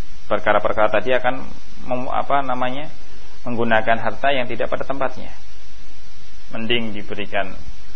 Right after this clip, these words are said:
ah, dibelikan sesuatu, kemudian sodakan atas nama si mayit sampai, daripada beli, ya, mukallaf, diperbankan dengan berbagai macam bahan yang banyak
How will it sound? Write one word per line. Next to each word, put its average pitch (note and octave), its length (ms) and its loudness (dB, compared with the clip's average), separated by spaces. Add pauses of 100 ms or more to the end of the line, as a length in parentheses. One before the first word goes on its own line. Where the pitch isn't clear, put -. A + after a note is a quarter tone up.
(260)
ah, F#2+ 160 0
dibelikan G#2 480 0
sesuatu, G2+ 560 0
kemudian A2 260 0
sodakan - 460 0
atas - 160 0
nama D#3+ 320 0
si D#3+ 100 0
mayit D3 300 0 (320)
sampai, E3+ 320 0 (320)
daripada A2 400 0
beli, G2+ 400 0 (340)
ya, F#2+ 140 0
mukallaf, G#2 480 2 (320)
diperbankan G#2 560 0
dengan G2+ 160 -2
berbagai G2 320 -2
macam G2+ 240 -2
bahan G2 180 -2
yang F#2+ 140 -2
banyak G2+ 340 -2